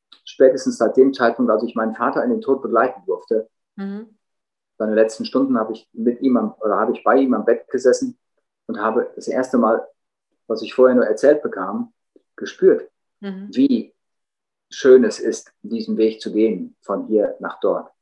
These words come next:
Speaker 2: Mhm, mhm.
Speaker 1: wo dort auch immer sein mag. Und seitdem weiß ich, wenn jemand stirbt, dann kommt so ein tiefer Frieden.
Speaker 2: Mhm.
Speaker 1: Der Weg dahin, dieser Le-, Überlebenskampf, das kann auch alles schwierig werden. Aber wenn wir aufhören zu kämpfen,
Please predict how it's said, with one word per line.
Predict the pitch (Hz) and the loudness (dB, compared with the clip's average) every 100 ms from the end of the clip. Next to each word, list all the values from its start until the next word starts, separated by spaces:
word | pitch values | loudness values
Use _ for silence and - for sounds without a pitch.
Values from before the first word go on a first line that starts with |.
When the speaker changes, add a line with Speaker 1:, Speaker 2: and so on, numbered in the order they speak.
| - | -14
Speaker 2:
Mhm, | 196 185 190 - | -12 -12 -16 -14
mhm. | 202 190 196 | -14 -14 -4
Speaker 1:
wo | - - | -2 0
dort | 113 110 | 4 2
auch | - 120 | 2 -2
immer | 110 110 | -2 0
sein | 113 110 | -2 -2
mag. | 85 76 - _ _ _ _ _ _ _ _ _ _ _ _ _ _ _ | -6 -10 -16 _ _ _ _ _ _ _ _ _ _ _ _ _ _ _
Und | 110 107 - | -6 -4 0
seitdem | 110 120 131 107 | 0 4 2 4
weiß | 107 110 123 | 2 0 -2
ich, | 107 - _ _ _ _ _ - | -4 -10 _ _ _ _ _ -4
wenn | 110 131 | 0 2
jemand | 117 110 | 0 -2
stirbt, | - 127 - | -2 0 0
dann | 98 | -6
kommt | 107 107 | -10 -4
so | 117 120 | 0 0
ein | 113 | -2
tiefer | - 127 120 110 | -4 -4 -2 -2
Frieden. | - 135 95 85 - _ _ | 2 2 0 -8 -20 _ _
Speaker 2:
Mhm. | 196 180 196 _ _ _ _ _ - | -12 -12 -16 _ _ _ _ _ -4
Speaker 1:
Der | 110 | 2
Weg | 160 - | 2 2
dahin, | 90 87 90 | -6 -8 -10
dieser | 90 98 | -6 -6
Le-, | - - | -6 -6
Überlebenskampf, | 107 117 135 107 - 123 - - | -2 2 2 0 -6 -6 -6 -8
das | 104 - | -10 -8
kann | 117 104 | -6 -4
auch | 104 | -2
alles | 95 - | -2 -2
schwierig | 110 92 90 | -2 -2 -4
werden. | 87 92 | -10 -8
Aber | 95 | -6
wenn | 101 107 | -4 -2
wir | - | 0
aufhören | 131 - 120 | 0 0 -2
zu | - - | -4 -10
kämpfen, | 117 120 - | -6 -6 -8